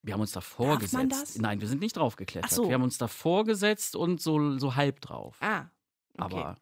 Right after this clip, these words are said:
Speaker 1: das ist so ein, das ist so ein Teil,
Speaker 2: So ein
Speaker 1: was sonst,
Speaker 2: massives Ding,
Speaker 1: ja,
Speaker 2: ne?
Speaker 1: was sonst halt irgendwie, glaub ich, wirklich so, so, so Bahnwaggons vor dem Abrutschen, äh,
Speaker 2: Dann sollte das
Speaker 1: aufhält.
Speaker 2: dich auch
Speaker 1: Ja.
Speaker 2: halten.
Speaker 1: <laughs> Ich denke doch, ich hoffe doch.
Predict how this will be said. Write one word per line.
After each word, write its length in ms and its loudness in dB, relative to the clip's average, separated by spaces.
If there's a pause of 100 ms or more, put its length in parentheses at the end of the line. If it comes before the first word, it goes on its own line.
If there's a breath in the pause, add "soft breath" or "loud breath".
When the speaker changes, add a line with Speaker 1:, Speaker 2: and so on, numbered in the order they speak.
(120)
Speaker 1:
das 200 -6
ist 160 -4
so 60 0
ein, 160 -2
das 180 -4
ist 160 -4
so 100 -4
ein 120 -2
Teil, 260 0
Speaker 2:
So 80 2
ein 60 2
Speaker 1:
was 80 -2
sonst, 120 6
Speaker 2:
massives 300 4
Ding, 180 -2
Speaker 1:
ja, 240 6
Speaker 2:
ne? 60 4
Speaker 1:
was 140 0
sonst 240 2
halt 140 4
irgendwie, 300 2
glaub 180 4
ich, 120 0
wirklich 240 0
so, 180 0
so, 240 -2 (140)
so 160 -2
Bahnwaggons 1160 2
vor 220 2
dem 120 2
Abrutschen, 880 2
äh, 520 0 (120)
Speaker 2:
Dann 180 4
sollte 280 10
das 100 8
Speaker 1:
aufhält. 180 6
Speaker 2:
dich 240 4
auch 220 6
Speaker 1:
Ja. 100 10
Speaker 2:
halten. 300 4
Speaker 1:
<laughs> 640 6
Ich 140 0
denke 320 8
doch, 220 4
ich 160 0
hoffe 220 2
doch. 200 -6